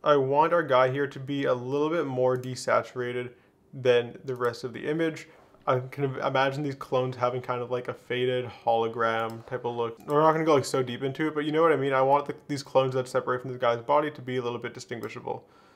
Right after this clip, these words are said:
So now that's what the regular player looks like, and his hologram is going to be a little bit discolored like that. Then let's also add a glow effect.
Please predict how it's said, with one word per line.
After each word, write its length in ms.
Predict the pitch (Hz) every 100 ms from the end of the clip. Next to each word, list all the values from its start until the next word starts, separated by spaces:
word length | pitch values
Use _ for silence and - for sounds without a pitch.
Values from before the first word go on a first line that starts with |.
| _ _
So 140 | - 135
now 400 | 135 131 131 127 - _ _ _ -
that's 220 | 120 120 -
what 300 | 120 113 - _ _ -
the 280 | 127 120 117
regular 360 | 123 120 120
player 220 | 117 117
looks 260 | 123 151 151
like, 300 | 165 160 160 - _ _ -
and 220 | 139 131
his 120 | 127
hologram 520 | - 127 123 127 120 120
is 80 |
going 340 | 117 117 117 113
to 80 | 123
be 380 | 120 117 113 - _ _ _ _ _ -
a 80 | 139
little 260 | 135 147 147
bit 300 | 147 135 120
discolored 480 | 123 - 120 113
like 200 | 113 113
that. 240 | - - - _ - - - - _ _ _ _ _ - - _ _ _ _ _
Then 140 | 165 165
let's 120 | 143
also 240 | 127 127
add 120 | 127 123
a 40 |
glow 480 | 127 - 120 123 120
effect. 480 | 117 120 120 117